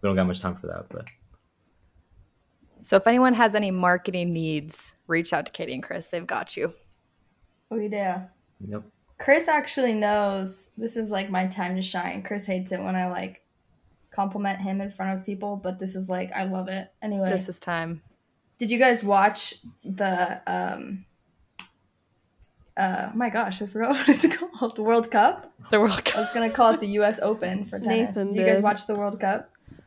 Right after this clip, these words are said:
Speaker 2: Some of it.
Speaker 3: So, <clears throat> the, the guy,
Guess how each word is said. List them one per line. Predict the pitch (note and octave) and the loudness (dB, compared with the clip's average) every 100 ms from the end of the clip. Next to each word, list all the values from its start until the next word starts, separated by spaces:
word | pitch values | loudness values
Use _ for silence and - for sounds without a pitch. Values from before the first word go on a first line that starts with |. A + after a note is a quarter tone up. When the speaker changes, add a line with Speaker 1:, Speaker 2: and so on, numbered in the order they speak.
| - _ _ _ - | -20 _ _ _ -10
Speaker 2:
Some | - A3+ G3 | 2 4 4
of | E3+ | 4
it. | E3+ | 6
Speaker 3:
So, | A3 G3+ G#3 - _ _ - | 6 6 0 -16 _ _ -4
<clears throat> | - C4+ A#3 - - - - | -2 -4 -14 -20 -20 -20 -4
the, | G#3+ A3 G#3+ G3+ G#3+ - _ - | 4 6 6 4 0 -8 _ -6
the | A3 | -2
guy, | G#3 A3 G#3+ G#3 G3+ G#3 | 6 10 10 8 4 -2